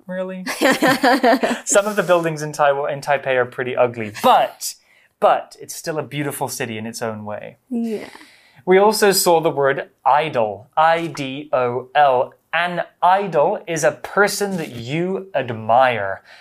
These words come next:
Speaker 1: a person you really love, or a person you think is amazing.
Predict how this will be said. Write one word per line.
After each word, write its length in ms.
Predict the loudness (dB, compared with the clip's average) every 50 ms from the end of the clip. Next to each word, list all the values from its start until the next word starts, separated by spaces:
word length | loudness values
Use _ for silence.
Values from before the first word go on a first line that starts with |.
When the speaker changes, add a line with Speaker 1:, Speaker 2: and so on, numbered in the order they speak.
| -12 -8
Speaker 1:
a 80 | -8 -8
person 500 | -4 0 0 2 2 2 0 -2 -4 -4
you 160 | -4 -6 -6
really 400 | -4 -2 0 0 2 2 0 0
love, 540 | 0 2 4 6 6 6 6 4 0 -2 -2
or 240 | 0 0 0 -2 -4 -10 _ _ -10
a 60 | -10
person 500 | -10 -6 -2 -2 -2 -2 -2 -4 -6 -6
you 100 | -6 -8
think 300 | -8 -8 -8 -8 -6 -6
is 80 | -8 -8
amazing. 720 | -8 -8 -8 -6 -6 -4 -4 -4 -6 -8 -10 -14 -18